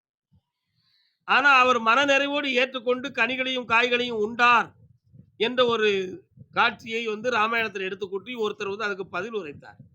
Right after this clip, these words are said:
ஆனால், இந்த குகனும் வேடர் குலத்தில் பிறந்தவன் தான்.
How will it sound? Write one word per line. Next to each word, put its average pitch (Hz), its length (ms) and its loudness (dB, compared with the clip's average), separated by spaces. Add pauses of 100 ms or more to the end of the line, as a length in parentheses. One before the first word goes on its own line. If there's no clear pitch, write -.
(2250)
ஆனால், 190 600 2 (540)
இந்த 214 280 -4
குகனும் 262 440 0
வேடர் 247 260 2
குலத்தில் 226 380 -4
பிறந்தவன் 202 380 -8
தான். 220 400 0